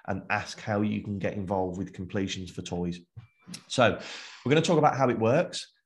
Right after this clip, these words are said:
but also how Marcus uses social media to increase the reach of this agenda and how he uses social media, um, to increase business for himself as well and,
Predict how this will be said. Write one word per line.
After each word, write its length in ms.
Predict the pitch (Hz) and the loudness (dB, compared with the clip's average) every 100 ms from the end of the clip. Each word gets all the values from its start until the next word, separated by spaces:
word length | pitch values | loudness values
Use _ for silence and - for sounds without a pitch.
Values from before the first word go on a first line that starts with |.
| - | -8
but 60 | |
also 420 | 123 147 151 156 139 | 0 2 2 4 2
how 180 | 135 120 | 2 2
Marcus 500 | 123 131 131 117 127 | 4 4 2 0 4
uses 360 | 143 139 123 | 6 4 0
social 320 | 135 107 - | 0 0 0
media 220 | 104 101 104 | -2 -2 -2
to 120 | 107 | -2
increase 480 | 104 98 127 123 120 | -2 -2 0 0 0
the 60 | |
reach 260 | 104 107 107 | 2 0 0
of 60 | 101 | -4
this 120 | 101 | -4
agenda 540 | 98 104 104 104 110 - _ - | -2 0 2 0 0 -4 _ -10
and 100 | 120 | -4
how 160 | 123 165 | 0 2
he 100 | 160 | 4
uses 300 | 151 147 139 | 2 2 2
social 340 | 127 123 123 | 2 2 0
media, 420 | 120 110 104 104 - _ - | 0 2 2 -2 -4 _ 0
um, 260 | 104 104 | 0 0
to 120 | - 113 | -4 -4
increase 380 | 110 123 117 | -2 0 0
business 440 | - - 113 113 107 | -2 -2 -2 -2 -6
for 140 | - | -4
himself 540 | 104 92 117 92 90 98 | -4 -2 0 0 -2 -8
as 140 | 85 | -6
well 280 | 90 87 - | -6 -6 -10
and, 200 | 87 90 | -12 -12